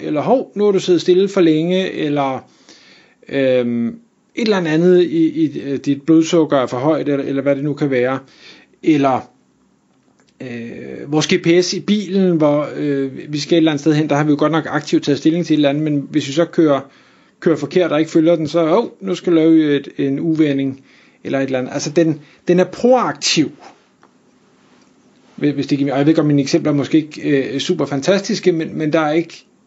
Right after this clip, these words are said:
jeg kan ikke komme på så meget, der er proaktivt derude lige nu, hvor den foreslår noget, uden at vi først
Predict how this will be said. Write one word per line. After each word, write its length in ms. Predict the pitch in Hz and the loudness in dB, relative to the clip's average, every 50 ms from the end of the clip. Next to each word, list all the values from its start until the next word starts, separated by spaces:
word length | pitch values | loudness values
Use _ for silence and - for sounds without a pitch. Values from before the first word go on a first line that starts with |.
| _ _ _ | _ _ _
jeg 120 | 165 170 | -2 0
kan 60 | 185 | 0
ikke 120 | 185 175 - | 0 -2 0
komme 220 | - 180 170 147 | -2 -2 -2 0
på 120 | 147 160 147 | -2 -2 -2
så 120 | - 147 | 0 0
meget, 260 | 139 135 139 147 143 | 0 2 0 0 0
der 60 | 160 | -2
er 140 | 139 - 127 | -2 -4 -6
proaktivt 800 | 131 - - 190 190 190 165 139 135 - - 156 147 - - - | -10 -4 0 2 4 4 2 0 -2 -4 -2 -2 -2 -2 -2 -2
derude 360 | 139 135 135 135 135 143 151 | -2 0 0 2 2 2 2
lige 200 | 147 143 147 147 | 4 4 4 4
nu, 220 | 143 135 135 135 135 - - - - _ _ _ _ _ _ _ _ _ | 4 2 0 -2 -2 -8 -20 -20 -20 _ _ _ _ _ _ _ _ _
hvor 100 | - 143 | -2 2
den 180 | 147 156 151 | 2 2 0
foreslår 600 | 147 - - 156 160 170 170 - - 143 127 131 | 0 0 2 4 4 4 2 2 0 0 0 0
noget, 480 | 135 135 135 131 135 139 151 160 151 - - _ _ _ _ | 0 0 0 2 4 4 4 2 2 -2 -14 _ _ _ _
uden 360 | - 160 151 151 160 165 165 | 0 2 4 4 4 2 0
at 200 | - - 135 127 | -2 -4 -4 -4
vi 80 | 127 127 | -4 -4
først 400 | - 135 131 123 120 - - | -2 -2 -2 -2 -4 -8 -16